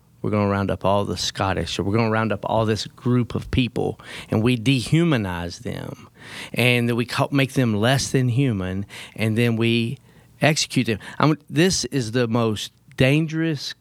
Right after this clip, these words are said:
country to grow old in. We kill our preborn neighbors,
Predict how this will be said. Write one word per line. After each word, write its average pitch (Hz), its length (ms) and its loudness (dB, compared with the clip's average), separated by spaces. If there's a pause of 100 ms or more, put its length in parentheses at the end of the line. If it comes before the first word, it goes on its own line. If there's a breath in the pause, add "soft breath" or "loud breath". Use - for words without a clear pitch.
(120)
country 120 600 -2
to - 160 -4
grow 110 300 0
old 110 320 -2
in. 87 280 -2 (1120 loud breath)
We 131 200 4
kill 160 340 2
our 110 360 -4 (180)
preborn 139 480 2
neighbors, 104 840 -2